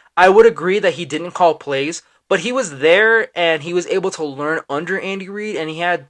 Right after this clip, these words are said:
you know, they had great success. And if Andy Reid is vouching for Eric Bieniemy, then I think that they should be okay. I think that it's probably gonna take a little bit for that train to roll. It's not gonna be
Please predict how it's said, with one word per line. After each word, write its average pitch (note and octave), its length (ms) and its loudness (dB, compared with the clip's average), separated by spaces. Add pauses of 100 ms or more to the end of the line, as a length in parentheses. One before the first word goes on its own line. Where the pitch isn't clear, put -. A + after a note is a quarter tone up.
you D#3+ 100 -10
know, C#3+ 120 -2
they C#3+ 100 -4
had D#3 300 -2
great D3+ 260 -4
success. D3 520 -4 (280)
And E3 140 -2
if D#3+ 120 -4
Andy C4+ 280 -2
Reid F3 240 -4
is C#3 120 -4
vouching D3+ 520 -4
for C#3+ 360 0
Eric E3 300 0
Bieniemy, F3 540 -4 (360)
then D#3 480 0
I C#3+ 220 0
think E3 400 -10
that D#3+ 360 2
they D3 140 -6
should C#3+ 300 -4
be E3+ 160 -4
okay. D#3 440 0
I C#3+ 160 -2
think C#3+ 240 -10
that C#3+ 120 -2
it's C3 140 -6
probably C#3 200 -2
gonna D#3 140 -4
take D#3 220 -4
a C#3 40 -8
little C3+ 380 0
bit F3 280 -2 (160)
for D#3 160 -2
that - 200 0
train D3+ 320 -6
to G#3+ 100 4
roll. D3 340 0
It's C#3 220 -10
not D#3+ 180 2
gonna E3 140 -4
be E3 440 -8